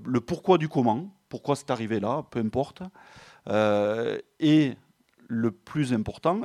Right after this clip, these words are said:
et c'était important de le faire ce matin notamment, c'est d'être reconnaissant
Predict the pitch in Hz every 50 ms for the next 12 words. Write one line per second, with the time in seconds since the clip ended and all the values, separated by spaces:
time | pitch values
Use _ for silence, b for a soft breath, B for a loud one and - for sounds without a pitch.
0 | - 120 - - - 110 101 95 117 110 - - 139 139 127 110 110 104 - -
1 | 113 104 98 95 - - 110 101 - - 117 117 113 110 104 - 107 107 120 139
2 | 170 190 B B B B B B B B B B - - - 123 117 139 135 -
3 | - 135 127 113 127 151 151 - 151 139 131 127 117 - 123 117 123 143